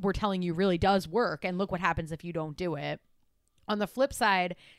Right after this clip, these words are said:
there were these other, we're calling them proto-narratives, like, sort of anti-narratives around, uh, that sort of butt up against these hope-filled narratives that were popping up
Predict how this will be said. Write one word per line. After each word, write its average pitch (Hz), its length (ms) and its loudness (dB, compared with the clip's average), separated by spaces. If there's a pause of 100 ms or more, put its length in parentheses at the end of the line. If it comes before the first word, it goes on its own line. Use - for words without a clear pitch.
(100)
there 208 140 6
were 214 100 4
these 202 400 -2 (160)
other, 220 540 4 (260)
we're 190 120 -2
calling 196 260 2
them 175 140 -4
proto-narratives, 165 880 -2
like, 147 220 -10
sort 175 200 -4
of 160 80 -6 (100)
anti-narratives 160 1000 -4
around, 165 560 -2 (420)
uh, 185 140 8
that 180 220 -2
sort 196 160 -4
of - 160 -6
butt 180 160 2
up 180 180 -2
against 165 320 -6
these 147 180 -8
hope-filled 202 380 2
narratives 165 420 -4
that 165 140 -4
were 165 60 -8
popping 170 400 -2
up 160 240 -4